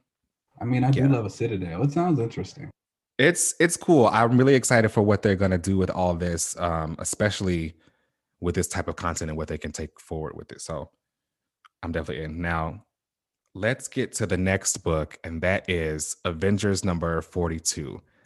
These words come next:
Speaker 2: Now, this one I did
Speaker 1: Uh,
Speaker 2: not read. I've been, like I said, I haven't been in the Avengers, I think, since issue,
Speaker 1: all right,
Speaker 2: like,
Speaker 1: this is
Speaker 2: thirteen.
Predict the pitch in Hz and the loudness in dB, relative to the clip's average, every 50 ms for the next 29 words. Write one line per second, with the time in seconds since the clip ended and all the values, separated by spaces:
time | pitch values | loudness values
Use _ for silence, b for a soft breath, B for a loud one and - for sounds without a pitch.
0 | b _ 82 78 120 135 - 117 90 - - 82 82 - 82 82 87 90 95 90 | b _ -2 0 0 2 2 0 -2 -2 -4 -6 -4 -4 -4 -2 0 0 0 0
1 | - - 85 80 78 71 50 - - - b b b b b b b b 85 92 | -2 -6 -10 -12 -10 -12 -14 -16 -18 -20 b b b b b b b b -2 -2
2 | 95 85 87 98 90 87 85 82 78 80 85 85 _ _ _ _ _ _ _ _ | -2 0 0 0 2 2 0 -2 -4 -6 -8 -10 _ _ _ _ _ _ _ _
3 | - 82 80 78 80 80 87 95 87 82 82 80 78 - - 85 82 82 - 85 | -10 -8 -6 -6 -4 -4 -4 -6 -6 -6 -8 -8 -10 -10 -8 -8 -8 -6 -6 -6
4 | 82 80 78 78 80 78 78 76 82 80 78 73 82 85 85 80 80 80 78 - | -6 -6 -6 -8 -10 -10 -12 -12 -12 -12 -10 -8 -8 -8 -8 -8 -8 -10 -6 -6
5 | 135 147 - - - 160 143 - - 110 135 - - 104 104 107 135 185 - 269 | -6 -6 -6 -6 -4 -4 -4 -2 2 6 6 6 6 6 6 6 6 6 6 4
6 | 208 156 139 - - 127 139 151 156 165 | 4 4 2 2 -2 -2 -2 -2 -4 -6